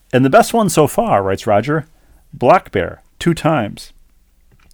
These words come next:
One very big one who basically was telling everyone he owned the road. The other probably a two or three-year-old who came out of the scrub brush maybe ten feet in front of me.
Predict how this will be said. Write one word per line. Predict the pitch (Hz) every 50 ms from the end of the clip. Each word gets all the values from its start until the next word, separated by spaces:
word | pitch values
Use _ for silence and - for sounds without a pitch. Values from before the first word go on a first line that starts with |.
| - -
One | - 131 156 175
very | 160 165 170 160 131
big | 110 143 -
one | 180 180
who | 139 127 110
basically | 113 117 117 - 143 139 127
was | 117 -
telling | - 113 117 117 117
everyone | 110 98 123 117 117 117
he | 90 101 110 -
owned | - 127 135 139 127
the | 120 104
road. | 101 92 95 107 127 131 123 113
The | 113 113
other | 123 143 139 113
probably | - - 175 185 165 160 139 120
a | 110
two | - - - 160
or | 165 147 117
three-year-old | - - 151 147 127 113 104 104 101
who | 113 113
came | - 123 127 127
out | 131 139
of | 127
the | 131
scrub | - - - - 139 131 123
brush | 120 113 113 -
maybe | 120 131 151 151 127
ten | - - - 165 151
feet | - - 160 -
in | 165 127
front | - 170 165
of | 135
me. | 98 92 87